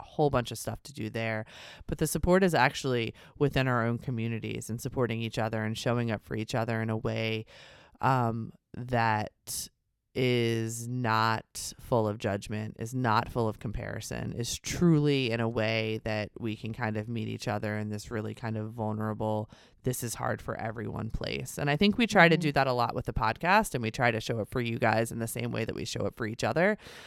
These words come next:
Speaker 1: Um, but more than anything, I want to inspire people to go out and to try to do this,
Speaker 2: Yeah.
Speaker 1: you know, on their own.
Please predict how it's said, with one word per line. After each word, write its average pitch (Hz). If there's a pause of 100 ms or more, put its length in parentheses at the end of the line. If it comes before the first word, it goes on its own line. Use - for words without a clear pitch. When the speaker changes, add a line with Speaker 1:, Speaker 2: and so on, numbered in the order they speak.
(340)
Speaker 1:
Um, 127 (1080)
but 151
more 160
than 147
anything, 135
I 113
want 110
to 113
inspire 110
people 107
to 107
go 104
out 104
and 107
to -
try - (120)
to -
do 104
this, 104 (640)
Speaker 2:
Yeah. 180 (440)
Speaker 1:
you 147
know, 117 (180)
on 127
their 113
own. 113